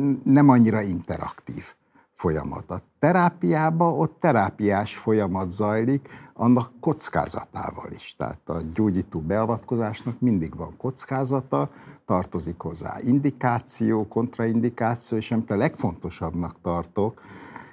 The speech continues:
és ezért fontos, hogy a gyógyító tudományokhoz tartozzon, terápiás felelősség. Tehát mint szakember felelős vagyok a terápiás folyamatért, ugyanúgy, ahogy egy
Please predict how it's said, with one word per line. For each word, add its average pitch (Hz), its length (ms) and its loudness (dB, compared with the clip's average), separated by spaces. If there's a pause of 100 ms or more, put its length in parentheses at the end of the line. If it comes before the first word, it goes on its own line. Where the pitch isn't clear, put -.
és - 180 -10
ezért 98 540 0
fontos, 90 500 -4
hogy 90 140 -4
a 90 40 -4
gyógyító 95 580 -4
tudományokhoz 98 800 -2
tartozzon, 110 720 -4
terápiás 98 680 -2
felelősség. - 840 -8 (560)
Tehát 90 180 -6
mint 107 140 0
szakember 98 720 0
felelős 90 640 -4
vagyok - 340 -14
a 85 60 -10
terápiás 82 680 -10
folyamatért, 135 800 -2
ugyanúgy, 87 440 -4
ahogy 92 320 -2
egy 95 180 2